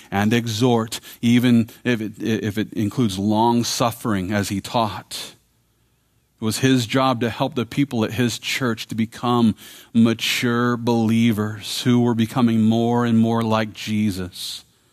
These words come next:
At the same time, Paul also informs Pastor Timothy here about those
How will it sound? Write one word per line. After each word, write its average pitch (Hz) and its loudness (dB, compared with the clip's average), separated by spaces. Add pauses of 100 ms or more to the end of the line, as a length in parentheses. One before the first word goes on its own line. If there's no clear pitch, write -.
(1700)
At 127 -2
the 110 -6
same 123 0
time, 123 0
Paul 110 0
also 113 -2
informs 113 0
Pastor 110 -4
Timothy 120 -2
here 101 -2
about 101 -2
those 104 -4